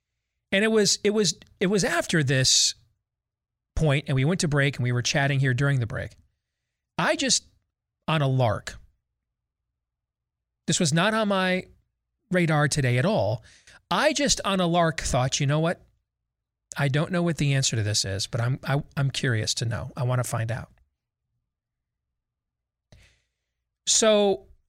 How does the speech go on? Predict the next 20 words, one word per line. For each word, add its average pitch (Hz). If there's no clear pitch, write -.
I 165
went 220
over 190
to 175
the 147
World 160
Health 165
Organization's 127
dashboard 107
for 127
covid 147
data, 113
which 131
you 143
can 131
access 131
for 110
every 151
country. -
And 151